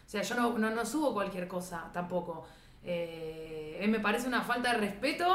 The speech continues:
o sea, eh, eh, yo trato de que lo que les ofrezco siempre sea algo bueno para que ellos vean,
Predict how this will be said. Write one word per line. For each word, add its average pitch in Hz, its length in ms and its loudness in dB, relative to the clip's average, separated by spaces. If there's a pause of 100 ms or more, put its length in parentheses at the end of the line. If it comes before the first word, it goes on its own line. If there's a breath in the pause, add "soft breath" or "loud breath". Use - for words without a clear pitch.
o 220 100 0
sea, 233 340 4
eh, 208 120 2
eh, 196 320 -2
yo 247 220 0
trato 285 240 2
de 269 120 4
que 214 120 2
lo 214 120 2
que 208 160 2
les 208 200 0
ofrezco 269 580 0 (140 loud breath)
siempre 294 340 0
sea 240 380 0
algo 220 300 8
bueno 254 240 8
para 202 180 2
que 202 60 0
ellos 214 200 -2
vean, 247 420 4